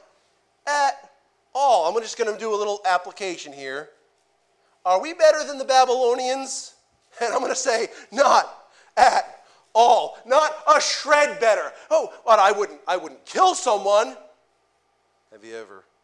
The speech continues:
you've been frustrated with someone? Have you ever been angry with someone? Jesus said,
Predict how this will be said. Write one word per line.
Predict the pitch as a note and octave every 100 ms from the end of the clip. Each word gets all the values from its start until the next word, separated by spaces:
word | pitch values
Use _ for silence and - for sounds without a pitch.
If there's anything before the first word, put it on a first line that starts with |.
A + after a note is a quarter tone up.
| _ _ _ _ _ _ _ _ _ G2
you've | F#2+
been | F#2+
frustrated | - F#2 - G2 G2+ G2+
with | G2+
someone? | G2+ G2+ G2+ G#2 _ _ _ _ _ _ _ _ _ _ _
Have | F#2+
you | F#2+
ever |
been | F2+ F2 D#2+ _ _ _ _ _ _ _ _ _ _ G2 G2
angry | G2 F#2 G2+
with | G#2 G#2
someone? | G#2+ G#2+ A2 A2+ B2 _ _ _ _ _ _
Jesus | G2+ B2+ D3 G#2 -
said, | G2 F2+